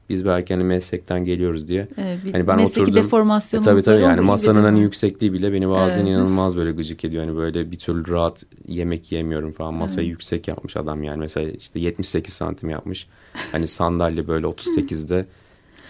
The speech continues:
Speaker 2: O dediğim o en baştaki hani sandalye sadece bir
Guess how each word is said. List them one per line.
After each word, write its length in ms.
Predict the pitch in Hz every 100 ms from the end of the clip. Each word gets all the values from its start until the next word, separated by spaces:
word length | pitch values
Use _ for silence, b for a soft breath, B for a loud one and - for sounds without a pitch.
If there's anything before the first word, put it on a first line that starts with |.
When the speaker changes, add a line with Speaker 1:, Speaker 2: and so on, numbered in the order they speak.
| B -
Speaker 2:
O 180 | 226 226
dediğim 380 | 254 269 269
o 60 | 254
en 220 | 247 247
baştaki 500 | 240 240 - 240 262
hani 200 | 240 233
sandalye 600 | 226 233 220 226 233 240
sadece 580 | 240 226 220 233 226 220
bir 220 | 226 214